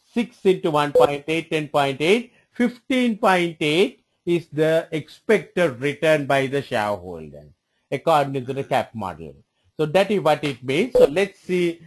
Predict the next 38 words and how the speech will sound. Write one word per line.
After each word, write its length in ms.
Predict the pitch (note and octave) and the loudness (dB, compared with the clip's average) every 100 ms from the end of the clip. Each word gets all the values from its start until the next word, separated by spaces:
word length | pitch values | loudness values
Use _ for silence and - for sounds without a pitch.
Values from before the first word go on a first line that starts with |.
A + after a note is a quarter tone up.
| C#3 | -16
uh, 320 | - A#2+ A#2+ B2 | -8 -6 -4 -4
as 260 | C#3+ D3 D#3+ | -2 -2 0
you 80 | |
are 60 | C#3 | -2
doing 320 | C3+ E3 D#3 | 0 -2 -2
questions, 540 | C#3+ E3 D3+ - D#3 D3 | -2 -2 -2 -4 -8 -6
let's 240 | D3 - | -8 -6
see 140 | E3+ | -6
whether 220 | D3 C#3+ C3+ | -2 -2 -2
this 260 | C#3 B2+ | -6 -10
will 120 | D3 | -10
become 360 | C3+ C#3 C#3 C3 | -8 -6 -2 -2
relevant 440 | C3 C#3 C3+ C3 B2 | -2 -2 -2 -4 -4
to 80 | |
us. 240 | B2+ F#3+ B3+ _ _ _ | 0 0 0 _ _ _
But 140 | D#3 D3+ | 0 2
at 120 | C#3+ | 0
the 80 | C#3 | 2
moment, 400 | D3+ C3+ C3 B2 | 0 0 -2 -4
let's 260 | B2+ B2 | -6 -6
know 200 | B2+ A#2+ | -6 -4
that 200 | G#2+ G2+ | -4 -6
one. 260 | - F2 D#2 _ _ _ | -10 -14 -16 _ _ _
So 120 | G3+ | 0
let's 220 | A3 B3+ | 2 2
look 80 | A#3 | 2
at 100 | G#3+ | 2
the 60 | F#3 | 2
board 220 | E3+ E3+ | 2 4
of 120 | D#3+ | 2
directors. 720 | C#3+ C#3 B2 - F2 E2+ _ _ _ _ _ _ _ _ _ _ _ _ _ B4 B4+ - - - A2+ - - - - _ _ _ _ _ | 2 0 -2 -8 -12 -12 _ _ _ _ _ _ _ _ _ _ _ _ _ 0 0 0 -12 -12 -12 -14 -14 -18 -20 _ _ _ _ _
Board 180 | D#3 D3+ | 2 2
of 120 | C#3+ | 2
director. 400 | C#3 B2+ - - _ _ | 2 0 -4 -10 _ _
So 140 | - G3 | 0 2
we 160 | A#3+ | 4
have 320 | A#3 A3 G3+ | 6 8 6
our 440 | F#3 E3 D#3+ D3+ | 4 4 6 4